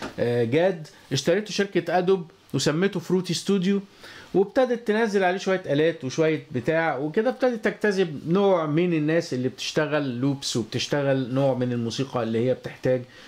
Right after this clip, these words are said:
آه، يعني أي حاجة كده وتطلع وخلاص. ولكن ال-، البرامج الأساسية اللي بتبقى موجودة في الاستوديوهات دي قصة تانية خالص، لأنها بتتيح لك أنواع كتيرة أوي من المرونة اللي تقدر تستعملها مع آلات افتراضية ومع أجهزة ما عندك في الاستوديو،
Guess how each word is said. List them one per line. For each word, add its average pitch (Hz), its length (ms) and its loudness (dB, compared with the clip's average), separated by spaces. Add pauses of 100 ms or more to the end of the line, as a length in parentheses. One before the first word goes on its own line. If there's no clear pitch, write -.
(180)
آه، 113 440 0
يعني 117 360 0
أي 123 200 0
حاجة 120 240 -2
كده 123 220 2
وتطلع 117 520 -2
وخلاص. 135 420 0 (400)
ولكن 180 600 2
ال-، 123 240 -2
البرامج 156 460 0
الأساسية 151 600 0
اللي 117 260 -4
بتبقى 143 300 0
موجودة 151 260 0
في - 100 -10
الاستوديوهات 131 440 0
دي 131 100 -4
قصة 139 280 -2
تانية 147 240 0
خالص، 139 360 -2
لأنها 120 380 0 (300)
بتتيح 151 420 -2
لك 143 200 -2
أنواع 131 260 2
كتيرة 147 340 -4
أوي 135 140 0
من 131 100 0
المرونة 135 500 2 (400)
اللي 117 120 0
تقدر 143 240 0
تستعملها 131 560 -4
مع 113 280 -4
آلات 127 220 0
افتراضية 110 600 -2
ومع 107 460 -2
أجهزة 117 340 0
ما 110 100 -4
عندك 113 260 -4
في - 60 -10
الاستوديو، 113 680 -2